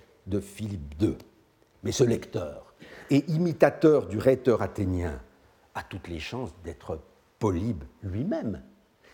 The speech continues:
témoin privilégié de la conquête romaine, euh, au siècle suivant. Au surplus, il y aurait lieu de s'étonner qu'en deux cent dix-sept déjà, un homme politique se fût trouvé en Grèce pour redouter sérieusement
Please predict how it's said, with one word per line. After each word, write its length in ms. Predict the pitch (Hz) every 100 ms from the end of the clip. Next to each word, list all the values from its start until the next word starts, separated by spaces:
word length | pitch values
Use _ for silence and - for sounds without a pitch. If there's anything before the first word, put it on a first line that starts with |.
| _
témoin 380 | - 220 214 226
privilégié 960 | 156 - 202 208 185 185 180 233 185 - - -
de 120 | 101
la 140 | 95
conquête 400 | 98 95 92 101
romaine, 500 | - 76 87 120 98 71 - _ _ _ _
euh, 180 | 85 82 -
au 140 | - 71
siècle 360 | - 90 87
suivant. 380 | 76 - 73 64 - _ - _ _ -
Au 100 | 143
surplus, 460 | 185 - 190 220 - - _ _ _
il 100 | 127
y 40 | 131
aurait 180 | 135 143
lieu 160 | 165
de 100 | 147
s'étonner 540 | 123 104 104 87 71 - _ _ _
qu'en 160 | 101 98 82
deux 160 | 160 208
cent 200 | 202 151
dix-sept 640 | 127 135 - 127 110 -
déjà, 440 | 78 110 104 71 - - _
un 340 | 120 123 139
homme 200 | 233 262 208
politique 640 | 196 180 160 - - - _
se 140 | -
fût 160 | - 165
trouvé 320 | - 233 214
en 80 | 190
Grèce 380 | 180 113 85 - - _ _
pour 340 | 240 214 151
redouter 680 | 277 269 262 208 - 214 101
sérieusement 1120 | - - - 285 254 233 262 226 233 240 277